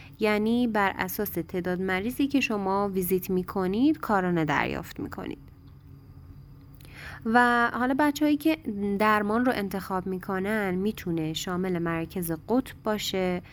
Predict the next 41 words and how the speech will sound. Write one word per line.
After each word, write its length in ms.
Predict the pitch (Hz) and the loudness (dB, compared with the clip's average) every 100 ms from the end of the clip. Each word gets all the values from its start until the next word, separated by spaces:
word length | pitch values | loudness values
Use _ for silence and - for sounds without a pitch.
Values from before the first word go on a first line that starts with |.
| - - - | -18 -14 -2
یا 100 | 240 | 2
یک 220 | 262 269 | 4 2
سری 220 | - 220 | 0 0
مراکزی 500 | 202 185 180 185 202 | 0 0 0 -2 -2
که 120 | 190 185 | -2 -2
سنتر 520 | - 175 175 202 202 | 0 0 0 -2 0
نیستن 680 | 208 277 - 294 294 277 | 2 2 2 2 4 4
و 80 | 240 | 4
می‌تونن 500 | 226 226 202 185 175 | 0 -2 -2 0 0
بیمارا 440 | 175 180 175 190 254 | 0 0 2 2 2
رو 100 | 269 | 2
به 140 | 220 | 0
نزدیکترین 680 | 202 190 185 185 202 185 185 | 0 -2 -2 -4 -4 -4 -2
بیمارستان 680 | 185 185 185 185 247 277 294 | -2 0 -2 -2 0 0 2
قطب 300 | 254 254 247 - | 0 0 -2 -6
ارجاع 400 | 175 165 160 151 | -2 -2 -2 -2
بدن. 300 | 143 143 - - | -2 -4 -4 0
یک 180 | 359 - | 0 4
توضیح 340 | 349 320 330 | 4 6 4
دیگه 300 | 320 285 294 | 4 4 4
که 120 | 311 | 6
می‌خواستم 500 | 294 247 233 233 226 | 6 6 2 2 2
بهتون 360 | 226 226 233 226 | 2 0 0 0
بدم 480 | 226 240 269 302 285 | 0 2 4 4 4
راجع 240 | 247 247 | 4 4
به 160 | 262 - | 2 2
انتخاب 480 | 226 214 214 240 254 | 0 -2 -2 2 4
محل 480 | 247 226 233 247 | 4 4 2 0
طرحه، 760 | 254 214 190 185 185 185 190 202 | -2 -2 -2 -2 -4 -4 -4 -6
اینکه 260 | - 196 240 | -8 -6 -4
هر 260 | 233 247 | 0 0
سال 360 | 254 - 254 254 | 0 0 0 2
دوره‌های 460 | 202 190 185 202 220 | 2 0 0 0 -4
خاصی 360 | - 226 247 | -6 -6 -6
شما 280 | 226 202 196 | -4 -4 -2
می‌تونید 400 | 208 208 220 214 | -4 -2 -4 -4
ثبت 340 | - 175 175 | -4 -4 -4
نام 220 | 175 165 175 | -2 0 -2
طرح 420 | - 190 175 170 | 0 2 2 0
انجام 480 | - 165 156 160 156 | -6 -4 -4 -2 -2
بدید. 300 | 156 151 | -2 -6